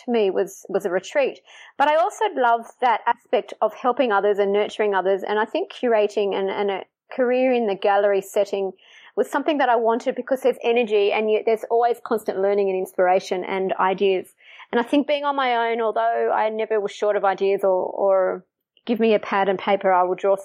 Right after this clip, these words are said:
you know, pencil and paper, I will draw something. Real life was always my, is always my, my canvas for inspiration. But the whole idea of curating and working in a gallery was something that I wanted to do. But then what happened was, in my twenties,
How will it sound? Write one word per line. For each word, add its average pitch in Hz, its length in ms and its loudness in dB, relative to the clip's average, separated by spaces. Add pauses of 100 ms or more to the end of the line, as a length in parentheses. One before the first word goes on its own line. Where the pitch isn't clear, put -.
you 196 160 -4
know, 180 100 -6
pencil 202 320 -4
and 185 80 -2
paper, 190 220 0
I 180 60 4
will 180 100 2
draw 202 220 0
something. 190 400 -8 (520)
Real 240 240 2
life 214 260 2
was 202 140 0
always 196 300 2
my, 185 320 -4 (240)
is 208 100 0
always 240 400 2
my, 190 360 2 (200)
my 196 80 -4
canvas 226 540 -2
for 196 100 -4
inspiration. 196 680 -4 (540)
But 277 280 0 (200)
the 277 140 0
whole 339 240 0
idea 269 260 2
of 262 120 -2
curating 254 520 -2
and 226 140 -2
working 240 300 -2
in 233 100 0
a 233 60 -2
gallery 214 400 0
was 208 160 -2
something 220 220 -4
that 214 100 0
I 208 80 2
wanted 196 320 -6
to - 80 -12
do. 247 400 -2 (100)
But 214 160 -2
then 311 160 0
what 403 160 -2
happened 294 300 0
was, 190 340 0 (400)
in 294 80 -2
my 196 120 0
twenties, 254 420 -2